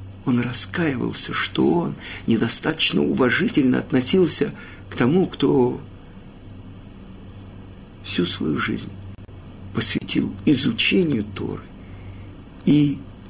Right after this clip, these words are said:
реализации Торы в еврейском народе. Э, я могу еще продолжить про Шамая, э, и привести, например, примеры, когда Шамай облегчает,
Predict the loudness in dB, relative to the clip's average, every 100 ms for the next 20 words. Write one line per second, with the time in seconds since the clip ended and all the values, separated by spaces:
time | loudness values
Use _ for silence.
0 | -6 0 4 6 6 6 4 4 2 2
1 | 2 2 2 0 0 -4 -12 -16 -4 2
2 | 4 4 2 0 0 0 -2 -8 -14 -16
3 | -16 -16 -16 -16 -16 -12 -2 2 4 4
4 | 4 6 6 6 8 8 8 8 6 6
5 | 6 6 8 8 8 6 4 4 4 6
6 | 6 4 0 -2 -8 -10 -6 2 6 8
7 | 8 8 6 6 8 8 8 6 6 6
8 | 6 6 4 6 6 6 4 4 4 6
9 | 6 6 4 0 -8 0 2 4 4 6
10 | 4 2 -4 -6 0 4 6 6 6 4
11 | 0 -6 2 4 4 4 2 2 4 2